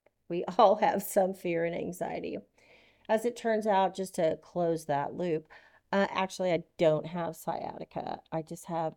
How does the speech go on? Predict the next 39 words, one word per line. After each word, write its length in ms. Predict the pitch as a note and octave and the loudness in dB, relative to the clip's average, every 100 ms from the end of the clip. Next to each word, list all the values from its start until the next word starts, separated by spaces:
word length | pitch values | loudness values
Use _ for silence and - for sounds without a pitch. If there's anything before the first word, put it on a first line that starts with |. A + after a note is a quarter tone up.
| _ | _
really 300 | E3+ E3+ D#3+ | -6 -4 -4
bad 240 | D#3 D#3+ D#3 | -4 -4 -4
alignment 560 | E3 E3 D#3+ D#3+ D#3+ | -4 -4 -4 -6 -10
from 160 | - F#3+ | -6 -4
my 120 | F#3+ | -4
hips 320 | F#3 F#3+ - - | -6 -8 -8 -12
to 100 | A3+ | -8
my 100 | A3+ | -6
ankles, 480 | G#3 A3 A3+ A3+ | -6 -4 -6 -6
and 160 | G#3+ A#3 | -4 -2
I'm 100 | G#3+ | 0
awaiting 460 | G3+ F3+ F3 F3 E3+ | 0 -2 -4 -6 -4
a 80 | |
knee 220 | D#3+ E3 - | -4 -4 -6
replacement. 680 | - - - - - - - _ _ _ _ - | -8 -6 -6 -6 -8 -10 -10 _ _ _ _ -4
And 180 | F#3+ | 0
then 160 | F3+ F3 | 0 0
all 240 | - D#3+ | -2 -2
will 140 | D#3+ D#3 | 0 -2
be 140 | D#3+ | 0
well 260 | D#3 D3+ D3+ | 2 2 2
with 180 | F3 G#3 | 0 -2
my 160 | G3+ | -2
world. 380 | G#3+ - - - _ _ _ _ _ _ _ _ _ _ _ _ _ _ _ _ _ _ - | -2 -4 -6 -12 _ _ _ _ _ _ _ _ _ _ _ _ _ _ _ _ _ _ 0
So 160 | - | 6
let's 300 | B3+ B3 B3+ | 8 6 4
get 180 | - C#4 | 2 2
back 220 | B3+ A#3 A3+ | 4 0 -2
to 100 | G#3 | -4
the 100 | G#3 | -4
physical 460 | - G3 G#3 G3+ | -2 -4 -2 -2
body 540 | F3 F3 F3+ F3+ E3 F#3 - | 0 0 0 -2 -4 -6 -8
and 140 | - A#3 | -2 0
what 140 | A3+ | 0
happens 500 | G#3 A3 A#3+ A3 G#3 | 2 0 2 -2 -2
with 140 | F#3 | -8
the 40 | F3+ | -8
physical 360 | F#3 F3 F3 | -8 -8 -8
body. 500 | D#3+ - - F3 F#3 | -8 -8 -8 -8 -12